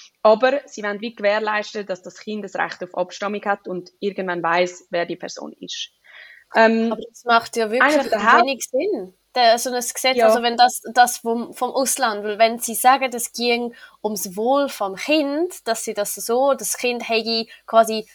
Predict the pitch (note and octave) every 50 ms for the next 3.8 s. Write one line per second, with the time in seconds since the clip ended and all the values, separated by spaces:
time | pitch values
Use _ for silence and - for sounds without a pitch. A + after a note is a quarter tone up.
0 | _ - G3+ F#3+ - G3+ G#3+ A3 A#3+ B3 A#3 - - - - A#3 A#3 A3+ - -
1 | - - - - - G#3 G#3+ G#3+ G#3 G#3 G#3 G3+ - G3+ - G#3 A#3+ A#3+ - -
2 | - A3 A3 - A3 G#3+ G#3 G#3 G3+ G3+ F#3+ - A3 B3 - - - A3 G#3+ G#3+
3 | G3 G3 G3 F#3 F#3+ F#3 F3+ F#3 F#3 A#3 C#4+ C#4 G#3+ F#3+ F#3+